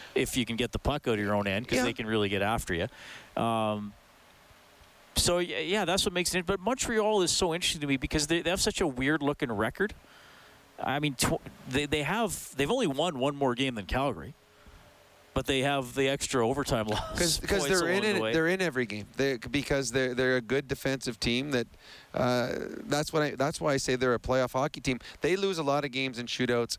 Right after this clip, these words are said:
Speaker 2: and in three-on-three. Well, you don't play those in, in the playoffs. So, uh, how many ti-, how many times have they gone to, to overtime this year? It's like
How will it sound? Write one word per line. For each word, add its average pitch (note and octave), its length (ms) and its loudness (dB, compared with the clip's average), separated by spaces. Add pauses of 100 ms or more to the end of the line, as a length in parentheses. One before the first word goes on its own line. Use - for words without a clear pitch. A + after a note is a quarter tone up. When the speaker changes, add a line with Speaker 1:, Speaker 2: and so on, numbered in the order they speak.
Speaker 2:
and A2+ 260 0
in G#2 280 -2 (220)
three-on-three. G#2+ 640 0 (240)
Well, B2 120 2
you C3+ 80 2
don't D3+ 140 -2
play B2+ 240 2
those G#2+ 360 -2 (580)
in, A#2 440 0
in A#2 100 0
the A2 80 0
playoffs. G#2+ 520 0 (320)
So, C3 280 2
uh, B2+ 260 0
how C#3 80 2
many D3+ 140 0
ti-, D3+ 120 -4
how C#3+ 100 0
many E3 160 0
times D3+ 240 0
have C3 100 -2
they C3 100 2
gone B2 260 2
to, A2+ 340 2 (100)
to - 100 0
overtime A#2+ 500 0
this G#2 180 -2
year? G#2+ 80 2
It's F#2+ 120 -2
like G#2 260 0